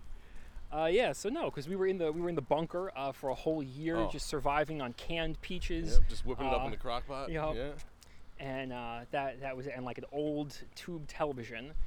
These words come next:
Speaker 2: Well, if you wanna
Speaker 1: Uh,
Speaker 2: check that out, check me out on Instagram. You know,
Speaker 1: Right.
Speaker 2: Chef Soriano. <laughs>
Speaker 1: There you go. Uh, yeah, whipping up in the crock pot in the, in the, out in the bomb shelter, riding out the pandemic.
Speaker 2: True,
Speaker 1: Um,
Speaker 2: true. It's
Speaker 1: really
Speaker 2: been fun.
Speaker 1: hoping for those zombies, but they never came.
Speaker 2: Yeah.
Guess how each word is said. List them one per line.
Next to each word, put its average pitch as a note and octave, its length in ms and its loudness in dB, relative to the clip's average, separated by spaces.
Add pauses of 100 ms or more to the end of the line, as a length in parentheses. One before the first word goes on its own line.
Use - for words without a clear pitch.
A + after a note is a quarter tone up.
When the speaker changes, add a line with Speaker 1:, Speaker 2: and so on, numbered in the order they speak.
(160)
Speaker 2:
Well, C3 100 -2
if A2+ 80 -6
you A2+ 60 -2
wanna B2 140 2
Speaker 1:
Uh, - 20 -10
Speaker 2:
check - 180 -6
that D2 100 -14
out, C#2+ 100 -6
check F#2+ 140 0
me F#2 80 -2
out D#2+ 120 -6
on - 0 -
Instagram. - 500 -8
You F#2 80 -10
know, - 100 -8
Speaker 1:
Right. B2+ 140 -2
Speaker 2:
Chef D3+ 160 -4
Soriano. F2 480 -8 (240)
<laughs> - 380 -6
Speaker 1:
There C3+ 100 0
you A#2+ 120 -6
go. C3+ 280 -4 (460)
Uh, C3 400 -2 (100)
yeah, F#3 240 0
whipping D3 300 -4
up D3+ 60 -4
in C#3 40 -8
the C#3+ 80 -4
crock C#3+ 380 -4
pot D3 220 -2
in C#3+ 80 -10
the, C3 80 -10 (180)
in D3+ 80 -4
the, C3+ 100 -2 (100)
out C3+ 140 -4
in C3+ 80 -4
the B2+ 60 -8
bomb C3+ 320 -4
shelter, C3 540 -6
riding C3+ 300 2
out C3 120 -6
the C3 80 -8
pandemic. A#2+ 500 -6 (340)
Speaker 2:
True, A#2 360 -6
Speaker 1:
Um, A#2 340 0
Speaker 2:
true. A2 160 -4 (920)
It's C#3 80 2
Speaker 1:
really D3+ 140 6
Speaker 2:
been - 40 2
fun. D#3+ 120 6
Speaker 1:
hoping D3 160 0
for - 120 -4
those C#3+ 160 2
zombies, C3+ 460 -2
but C3 120 -4
they C3 60 -4
never B2+ 180 -6
came. C3 380 -6 (100)
Speaker 2:
Yeah. A#2+ 360 -4